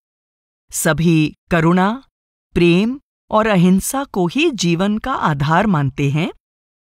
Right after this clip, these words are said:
और सभी का कहना है कि इस प्रेम को कोई भी पा सकता है और यह सबके लिए उपलब्ध है। अन्य प्रचलित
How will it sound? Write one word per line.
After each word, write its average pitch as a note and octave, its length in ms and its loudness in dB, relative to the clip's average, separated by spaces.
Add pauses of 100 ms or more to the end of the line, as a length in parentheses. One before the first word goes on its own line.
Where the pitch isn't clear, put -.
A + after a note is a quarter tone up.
और D#4+ 80 -2
सभी F3+ 420 -2
का E4 140 -4
कहना G3 440 0
है D3 280 -2 (540)
कि F#3 120 -2
इस D#3+ 180 -2 (140)
प्रेम F#3 360 2
को F3+ 380 -2 (300)
कोई A3+ 340 2
भी F3 200 -2
पा C#3+ 200 -2
सकता D#3 420 -4
है F3+ 280 -2 (600)
और B3 140 0
यह C4 440 -2
सबके - 600 -4
लिए B3+ 240 0
उपलब्ध D#3 440 -2
है। C#3 320 -6 (960)
अन्य B3 340 0
प्रचलित A3 680 -2